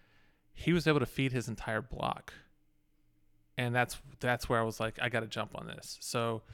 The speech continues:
I started the formation of the Big Little Ripple so I could,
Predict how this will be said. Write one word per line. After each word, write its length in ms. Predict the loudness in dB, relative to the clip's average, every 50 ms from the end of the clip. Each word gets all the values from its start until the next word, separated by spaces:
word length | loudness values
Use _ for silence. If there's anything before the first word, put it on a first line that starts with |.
| -18 -18 -20 -20 -20 -20 -20 -18 -12
I 100 | -10 -8
started 400 | -2 2 2 2 2 2 0 -2
the 60 | -4
formation 720 | -4 -2 -4 -2 0 -2 -2 -2 0 -2 0 -2 -2 -4 -8 -20 -16 -8
of 140 | -6 -6 -4
the 80 | -4 -2
Big 200 | 0 0 0 2
Little 180 | 2 2 2
Ripple 420 | 2 2 0 0 2 0 0 0 0
so 180 | -2 0 0
I 60 | 0 0
could, 180 | -2 -6 -8